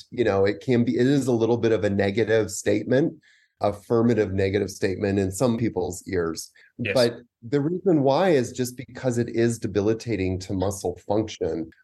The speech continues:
Speaker 1: One of the things that I kind of learned and why I ended up in the surgeon's office was because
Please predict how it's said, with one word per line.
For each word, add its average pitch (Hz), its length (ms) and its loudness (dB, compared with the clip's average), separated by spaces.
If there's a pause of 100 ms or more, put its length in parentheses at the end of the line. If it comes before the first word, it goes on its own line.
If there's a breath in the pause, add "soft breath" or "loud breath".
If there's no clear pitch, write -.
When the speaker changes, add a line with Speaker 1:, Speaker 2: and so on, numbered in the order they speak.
Speaker 1:
One 123 200 2
of 139 100 4
the 135 80 -8
things 123 220 0
that 120 100 2
I 107 100 4
kind 120 200 -2
of 98 140 0
learned 113 340 2
and 101 160 -2
why 107 300 2
I 110 80 4
ended 101 320 2
up 95 220 0
in 104 100 -4
the 92 100 -2
surgeon's 117 500 0
office 90 640 -2
was 101 240 -2
because 104 760 -2